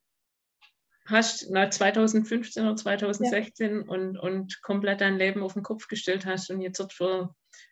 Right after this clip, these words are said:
Speaker 1: für diese Vision lebst und, und, und auch Vorbild da dafür bist.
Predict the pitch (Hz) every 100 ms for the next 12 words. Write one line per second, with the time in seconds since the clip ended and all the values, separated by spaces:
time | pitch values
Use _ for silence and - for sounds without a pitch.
0 | _ 175 185 190 202 185 185 185 175 185
1 | 180 185 240 - - - 175 190 180 170
2 | 180 185 185 180 175 175 - 185 190 196
3 | 185 180 185 - 185 185 170 -